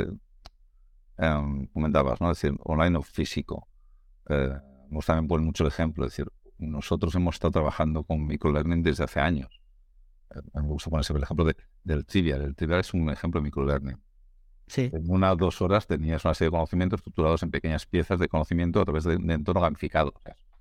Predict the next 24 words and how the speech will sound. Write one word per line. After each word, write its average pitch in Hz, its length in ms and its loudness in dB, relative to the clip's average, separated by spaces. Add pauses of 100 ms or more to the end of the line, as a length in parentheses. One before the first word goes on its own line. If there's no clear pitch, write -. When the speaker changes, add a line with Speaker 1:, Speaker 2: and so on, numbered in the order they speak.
(140)
Speaker 2:
Gamificado. 135 540 -2
Speaker 1:
microlearning 107 580 4 (220)
en - 80 -4
formato 113 320 2
<laughs> 160 80 6
offline, 95 420 0 (220)
de 131 80 -2
toda 123 240 2
la - 20 6
vida. 123 220 0 (340)
<laughs> - 220 -2
De 170 100 -2
toda - 240 -4
Speaker 2:
Sí, 160 60 -2
Speaker 1:
la 147 60 0
Speaker 2:
sí, 117 60 2
Speaker 1:
vida. 123 140 -4
Speaker 2:
sí, 151 140 -10
sí. 143 160 -20 (580)
Speaker 1:
Lo 98 120 -4
hemos 117 120 2
tenido 139 180 2
ahí 131 80 4
siempre. 131 460 0